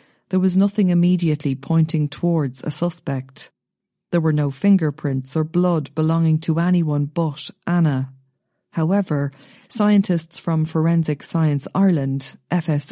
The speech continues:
I, made a grim breakthrough when they examined Anna's top and discovered semen staining. The focus of the investigation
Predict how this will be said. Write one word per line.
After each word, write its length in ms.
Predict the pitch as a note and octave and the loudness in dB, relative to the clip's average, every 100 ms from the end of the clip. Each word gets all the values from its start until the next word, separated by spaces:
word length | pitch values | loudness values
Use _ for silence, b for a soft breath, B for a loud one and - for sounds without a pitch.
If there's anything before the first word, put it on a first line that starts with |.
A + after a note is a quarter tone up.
| - | -2
I, 440 | F#3+ E3+ D3 C#3 - B B B B B | 0 2 0 -2 -8 B B B B B
made 160 | G3+ | 2
a 80 | E3+ | 2
grim 380 | D#3+ E3+ E3+ E3 | 0 2 4 2
breakthrough 760 | D#3 C#3+ C3+ - C#3+ C3 C3 C3+ - | 0 -4 -6 -8 -4 -2 -2 -4 -2
when 120 | E3+ | 2
they 120 | E3 | 2
examined 520 | E3 D#3+ F3+ F3+ E3 - | 2 0 0 2 2 0
Anna's 320 | E3 D#3+ C#3+ | 2 2 0
top 500 | - G3+ E3+ C#3+ - - b b b | -4 -2 -2 -4 -14 -20 b b b
and 120 | E3+ D#3+ | -2 0
discovered 680 | D#3+ - E3 D#3 D3+ - - | -2 -2 -2 0 -2 -4 -8
semen 520 | - F3 E3 C#3+ C3+ | -2 2 2 2 -2
staining. 640 | - C#3+ C#3 C3+ C3+ C3 - _ _ _ _ _ _ _ _ _ - | -4 -2 -2 0 -2 -4 -12 _ _ _ _ _ _ _ _ _ -4
The 120 | E3+ | -2
focus 500 | F3+ G3 F#3+ D3 - | 0 0 0 -4 -2
of 120 | C#3+ | -2
the 120 | C#3+ | 0
investigation 1080 | C#3+ D3 D3 - C#3+ F3 F3+ - C#3+ C#3 | 0 -2 -4 -6 -4 -2 -2 0 -2 -2